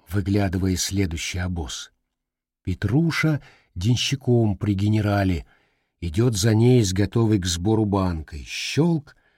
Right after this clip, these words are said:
а палец пальцем жуков взбивает в жестяное дно. Тук-тук. Жук на жука, и погремушкой стукают жуки в железку и друг в дружку, когда Петруша сверху крышкой закрывает банку и трясёт.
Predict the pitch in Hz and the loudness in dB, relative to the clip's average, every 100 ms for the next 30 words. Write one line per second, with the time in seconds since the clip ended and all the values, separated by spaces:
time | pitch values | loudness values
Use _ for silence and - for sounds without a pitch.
0 | _ _ - 98 107 101 98 - 113 107 | _ _ -6 -4 0 0 0 -4 -2 -2
1 | 95 - 95 80 101 - 110 90 80 82 | -2 -2 -2 -2 -2 -2 -2 -2 -4 -4
2 | 98 98 95 90 78 92 - - 95 92 | -2 0 0 -2 -4 -4 -4 -2 0 0
3 | 92 85 90 82 69 _ _ _ _ - | -2 -2 -2 -2 -8 _ _ _ _ -4
4 | 107 - - 165 - - _ _ _ _ | -4 -6 -4 -4 -4 -14 _ _ _ _
5 | _ _ _ _ _ _ - 76 98 110 | _ _ _ _ _ _ -6 -2 0 -2
6 | 107 110 95 101 131 160 147 _ _ - | 0 0 2 2 2 2 -2 _ _ -2
7 | 107 107 101 110 147 156 - - 147 - | 0 0 2 4 4 2 -2 0 0 0
8 | - - 147 147 143 107 127 127 139 104 | -4 0 0 4 2 2 -2 2 0 2
9 | 107 123 135 131 - 131 123 - - _ | 2 4 4 2 -2 -2 -2 -6 -20 _
10 | 117 113 110 123 98 101 110 120 113 - | 0 2 4 2 0 0 2 2 -2 -4
11 | 110 113 107 107 110 117 117 123 - 101 | -2 0 0 0 -2 -2 -2 -2 -4 0
12 | 113 95 - 104 104 113 - - 104 98 | 0 0 -4 -4 0 0 0 -2 -2 -2
13 | 98 107 98 107 104 - 85 98 107 98 | -2 0 0 2 0 -2 -4 0 2 0
14 | - 104 107 - 101 - 101 95 - | -2 -6 -6 -4 -4 -4 -4 -6 -8